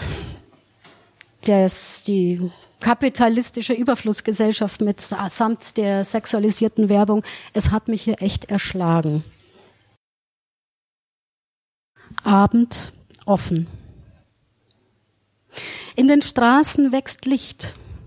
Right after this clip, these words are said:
Take your time. Tröstlich bunte Einkaufstüten und bunte Kinder, sagt sie, Namen im Mund.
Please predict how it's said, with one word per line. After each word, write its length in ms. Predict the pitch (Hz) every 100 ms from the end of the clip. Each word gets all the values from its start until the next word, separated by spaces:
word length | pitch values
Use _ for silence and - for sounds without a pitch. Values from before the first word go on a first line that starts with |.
| - -
Take 320 | 262 285 - -
your 180 | 220 202
time. 640 | - 202 214 220 214 214 - _ _
Tröstlich 760 | - 233 302 294 - 220 220 -
bunte 400 | 269 285 262 233
Einkaufstüten 1200 | 226 294 - 233 226 - - 247 247 - 240 240 - - -
und 260 | 269 -
bunte 400 | - 339 381 349
Kinder, 480 | 339 339 320 262 202
sagt 360 | 190 190 202 -
sie, 360 | 226 220 220 -
Namen 520 | 220 202 220 262 254
im 120 | 220 208
Mund. 560 | 202 220 226 - -